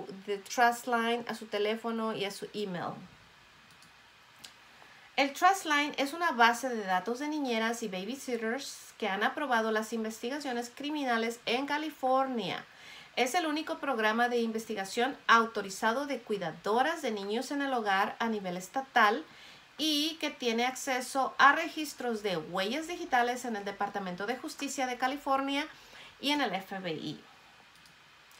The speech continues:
Y nos preguntamos cómo se hace. Bueno, puedes mandar un email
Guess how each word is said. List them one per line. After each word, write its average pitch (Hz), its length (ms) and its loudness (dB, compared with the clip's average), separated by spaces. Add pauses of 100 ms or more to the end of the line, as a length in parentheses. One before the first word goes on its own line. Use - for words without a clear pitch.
(840)
Y 339 160 4
nos 370 180 2
preguntamos 320 720 4
cómo 214 220 -2
se 240 120 0
hace. 294 320 -2 (1120)
Bueno, 196 360 0 (1120)
puedes 320 300 6
mandar 240 380 6
un 233 200 4 (140)
email 269 680 4